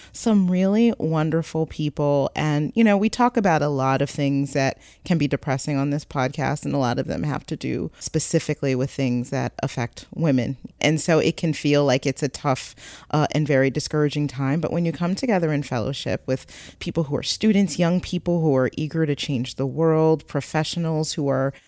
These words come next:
in the trenches every day doing good work, uh, to bring about better justice, and you're able to talk to them, that always feels really great. But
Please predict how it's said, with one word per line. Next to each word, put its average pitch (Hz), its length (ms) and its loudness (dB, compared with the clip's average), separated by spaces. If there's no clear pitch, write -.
in 156 140 2
the 156 60 0
trenches 139 400 -2
every 135 280 -2
day 156 400 2
doing 147 380 -2
good 151 220 0
work, 147 460 -2
uh, 147 140 2
to 143 160 -4
bring 151 180 0
about 147 300 0
better 143 240 0
justice, 156 760 -2
and 151 160 0
you're 151 180 0
able 143 320 2
to 156 140 -6
talk 143 280 -2
to 160 140 -6
them, 165 160 0
that 151 220 0
always 135 360 -2
feels 139 520 -4
really 131 340 0
great. 117 440 -2
But - 380 2